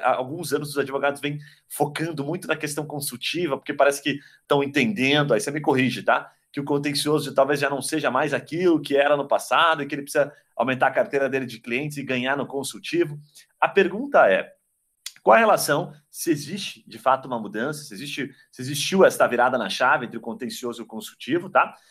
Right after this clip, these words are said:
E a pergunta é: como é vender o consultivo pra um, pra um, pra uma empresa no momento em que o empresário tá tirando dinheiro do bolso, a gente já falou um pouquinho lá atrás, né?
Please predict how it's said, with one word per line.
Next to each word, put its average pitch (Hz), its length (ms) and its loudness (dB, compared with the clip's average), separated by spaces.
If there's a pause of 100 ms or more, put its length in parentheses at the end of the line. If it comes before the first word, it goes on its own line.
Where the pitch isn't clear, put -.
(280)
E 160 140 4
a 185 60 8
pergunta 196 500 2
é: 117 240 2 (400)
como 233 400 4
é 156 240 4
vender 156 580 -2 (200)
o 127 120 -6
consultivo 143 920 -8 (340)
pra 123 140 0
um, 120 180 -2
pra 123 140 -6
um, 117 240 -10
pra 107 140 -2
uma 113 120 -4
empresa 123 720 0
no 147 140 -2
momento 147 520 0
em 156 140 -2
que 156 380 -2 (560)
o - 100 -6
empresário 196 360 4
tá 208 100 2
tirando 185 320 2
dinheiro 160 320 2
do 127 80 0
bolso, 190 300 6
a 151 40 2
gente 143 60 -4
já 175 100 4
falou 165 200 2
um - 40 -8
pouquinho 151 300 0
lá 127 80 6
atrás, 151 340 4
né? 180 220 -2